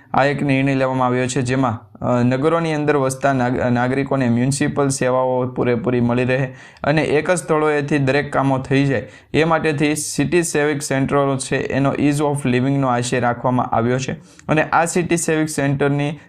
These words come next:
સ્થાપનામાં રહેલા ઓનલાઈન દરેક કામો સુવિધાઓ છે એ તમે એક જ સ્થળેથી મેળવી શકો છો.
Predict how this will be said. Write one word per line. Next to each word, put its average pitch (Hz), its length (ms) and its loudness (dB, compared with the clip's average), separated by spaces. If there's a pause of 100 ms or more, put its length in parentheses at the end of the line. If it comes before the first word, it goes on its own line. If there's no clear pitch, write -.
સ્થાપનામાં 147 580 0
રહેલા 135 500 0
ઓનલાઈન 143 480 0
દરેક 139 280 0
કામો 135 300 0
સુવિધાઓ 127 560 0
છે 131 180 -2
એ 123 100 0
તમે 131 400 -2 (220)
એક 151 200 0
જ 175 40 4
સ્થળેથી 139 440 0
મેળવી 120 600 0
શકો 113 360 -2
છો. 107 220 -4